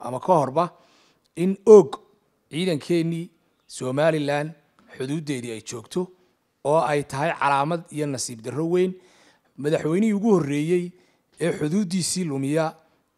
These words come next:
ee xadkii gacantiisa uu ka baxo, ee ummaddiisii aan qayb xukumin ayuu noqonayaa Muuse Biixi Cabdi. Waxa kale ay sheegeen inay arrimo waxqabad ay ku tartami doonaan.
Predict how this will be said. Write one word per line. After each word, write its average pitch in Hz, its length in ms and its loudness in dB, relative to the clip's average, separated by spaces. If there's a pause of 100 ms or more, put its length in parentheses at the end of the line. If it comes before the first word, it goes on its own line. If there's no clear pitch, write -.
ee 156 120 0
xadkii - 460 -4
gacantiisa 165 560 -4
uu 123 60 -6
ka 180 140 -4
baxo, 143 280 0 (580)
ee 139 160 -2
ummaddiisii 170 800 -2 (180)
aan 147 240 -2
qayb 165 300 0
xukumin 147 440 -4 (420)
ayuu 156 180 -2
noqonayaa 127 540 -2 (400)
Muuse 135 200 -2
Biixi 160 340 -4
Cabdi. 143 340 -4 (680)
Waxa 196 220 2
kale 208 180 2
ay 214 80 6
sheegeen 156 400 4
inay 180 240 2
arrimo 156 320 2
waxqabad 156 440 0 (760)
ay 139 100 -4
ku - 120 -6
tartami 147 420 -4
doonaan. 120 400 -6